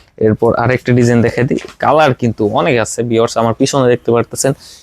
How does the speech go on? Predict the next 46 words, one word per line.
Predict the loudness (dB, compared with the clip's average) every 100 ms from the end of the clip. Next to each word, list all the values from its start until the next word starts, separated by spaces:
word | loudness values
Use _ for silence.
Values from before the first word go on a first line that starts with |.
| _
এগুলো | 2 4 4
কিন্তু | 4 2
সব | 2 2
হচ্ছে | 2 2 2
নতুন | 2 2 2 2
স্টকে | 2 0 0
আসছে। | -2 -2 0 -2
আপনারা | -2 0 2
কিন্তু | 2 2
এখানে | 0 2 0 2
আমাদের | 2 2 2
শোরুমে | 2 2 4
ভিজিট | 2 0 0
করে | 2 4
নিতে | 2 0
পারবেন। | 0 2 2
আমাদের | 0 -2
শোরুম | 0 0
অ্যাড্রেসটা | 2 0 -2 -2
হচ্ছে | -4 -2 -4 -6 _ _ _ _ _ _ -2
নারায়ণগঞ্জ | 0 2 2 2 2
জেলা | 2 4
আড়াই | 2 2
হাজার | 0 -2 -4
থানা, | -4
বান্টি | -4 -4 -2
বাজার, | -4 0 0
আয়শা | -2 -4
সামান | -4 -2
মার্কেটে | -2 -2 0 2
আমাদের | 2 0
শোরুমটা। | 2 2 2 -2
যারা | -2 0 0
চিনেন | 2 0 0 -4 _ _ _ _ _ _ _ _
অবশ্যই | 0 2 2 2
কিন্তু | 2 2
শোরুমে | 2 2 4
ভিজিট | 4 2 0
করে | 2 2
নেওয়ার | 2 2
চেষ্টা | -2 0 0
করবেন। | 2 0
আর | 0
যারা | 0 0
না | 0
চিনেন | 0 -2